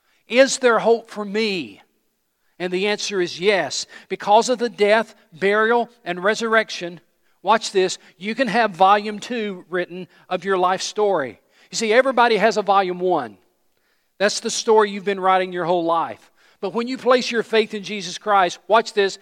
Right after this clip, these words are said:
you can close volume one forever and allow God to start writing volume two. That's what some of you need desperately right now. Volume one has been a hard book to read, hasn't it? It's been a hard book to write.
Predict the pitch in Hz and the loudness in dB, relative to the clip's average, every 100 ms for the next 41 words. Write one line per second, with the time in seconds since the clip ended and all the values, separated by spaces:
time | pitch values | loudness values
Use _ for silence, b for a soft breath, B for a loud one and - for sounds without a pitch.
0 | B B 208 220 208 - 208 226 262 262 | B B -12 -10 -10 -2 2 2 2 -2
1 | 185 220 220 220 214 202 208 208 196 196 | -4 0 0 0 -6 -4 -4 -4 -6 -4
2 | 175 160 151 151 B B 180 180 180 196 | -2 -2 -2 -6 B B -6 0 2 4
3 | 214 220 220 214 196 - - 208 190 170 | 4 2 4 4 2 -4 -4 0 0 0
4 | 180 170 151 139 156 147 139 120 - 127 | -2 -2 -8 -6 -4 -4 -8 -16 -14 -14
5 | 95 _ _ _ _ _ _ _ _ _ | -14 _ _ _ _ _ _ _ _ _
6 | _ _ _ _ _ _ _ _ _ 165 | _ _ _ _ _ _ _ _ _ -2
7 | 180 - 123 - 156 131 120 120 131 123 | -2 -6 -10 -10 -10 -14 -20 -16 -14 -12
8 | 135 127 - 117 113 107 95 _ - - | -10 -12 -14 -18 -20 -18 -20 _ -20 -20
9 | _ _ _ _ _ _ _ _ _ _ | _ _ _ _ _ _ _ _ _ _
10 | _ _ - 180 190 175 165 180 156 135 | _ _ -2 0 0 -4 -4 -4 -4 -8
11 | 127 139 131 - 147 143 143 131 120 110 | -10 -10 -10 -8 -4 0 0 -4 -8 -14
12 | 139 _ 131 120 123 110 104 _ 127 110 | -16 _ -20 -14 -12 -14 -18 _ -20 -18
13 | 110 101 _ b b _ 139 127 - 147 | -20 -20 _ b b _ -18 -18 -14 -10
14 | 135 120 127 - 127 113 117 110 98 _ | -10 -10 -16 -16 -18 -16 -16 -18 -20 _
15 | - | -20